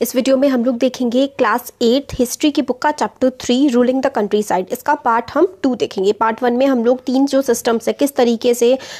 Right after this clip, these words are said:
कंपनी को दीवानी राइट्स मिले। कंपनी है ईस्ट इंडिया कंपनी यानी कि अंग्रेज़, तो अंग्रेज़ों को किस तरीके से दीवानी राइट्स मतलब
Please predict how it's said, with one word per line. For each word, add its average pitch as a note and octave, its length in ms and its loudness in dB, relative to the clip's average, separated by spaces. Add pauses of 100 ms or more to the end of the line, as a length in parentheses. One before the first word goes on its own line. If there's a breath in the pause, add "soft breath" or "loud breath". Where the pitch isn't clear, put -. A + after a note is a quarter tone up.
(120)
कंपनी B3 420 0
को B3+ 160 2
दीवानी A3+ 340 0
राइट्स A#3 360 -2
मिले। A3 300 2
कंपनी A3 520 -4
है A#3 180 -2
ईस्ट A#3+ 220 -4
इंडिया G#3+ 180 2
कंपनी A3 360 -4
यानी G#3+ 180 -2
कि E4 140 -2
अंग्रेज़, F#3+ 540 -4
तो G#3+ 100 0
अंग्रेज़ों G#3+ 340 2
को A#3 100 -2
किस A#3 200 -4
तरीके A#3+ 300 0
से D4+ 120 -2
दीवानी A3+ 380 0
राइट्स F#3+ 360 -2
मतलब B3 380 0